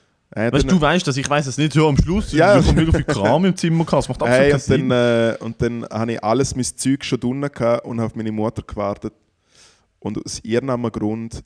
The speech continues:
Speaker 1: drehe ich mich um und dann sehe ich einfach das Auto von meinen Eltern und es ist leer. Und ich so, fuck. Dann bin ich aufgesäckelt und wirklich wie in so einem schlechten Film riese so die Tür von der Abteilung offen.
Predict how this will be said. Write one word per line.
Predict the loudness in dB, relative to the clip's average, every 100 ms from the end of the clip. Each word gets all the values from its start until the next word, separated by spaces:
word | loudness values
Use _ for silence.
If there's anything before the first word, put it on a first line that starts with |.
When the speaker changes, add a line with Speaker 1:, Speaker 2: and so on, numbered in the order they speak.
| _
Speaker 1:
drehe | -6 -4
ich | -4
mich | -6
um | -6 -8 -8
und | -14 -10
dann | -10 -6
sehe | -6
ich | -6
einfach | -8
das | -10 -10
Auto | -8 -10 -10 -10 -10 -12 _ _ _ _ _ _
von | _ -14 -10
meinen | -10
Eltern | -10 -10 -10 -10 -10 -12
und | -16
es | -14
ist | -16
leer. | -12 -12 -12 -12
Und | -18
ich | -20
so, | -20 _ _ _
fuck. | -20 -20 -20 _ _ _ _ _
Dann | -6
bin | -4
ich | -6
aufgesäckelt | -10 -8 -10 -6 -8 -6 -10 -6
und | -8
wirklich | -6 -6
wie | -6
in |
so | -6
einem | -10
schlechten | -10 -10 -10 -10
Film | -8 -8 -8
riese | -10 -12
so | -14 -12
die |
Tür | -6 -6
von | -6 -6
der | -8
Abteilung | -8 -8 -8 -6
offen. | -6 -6 -14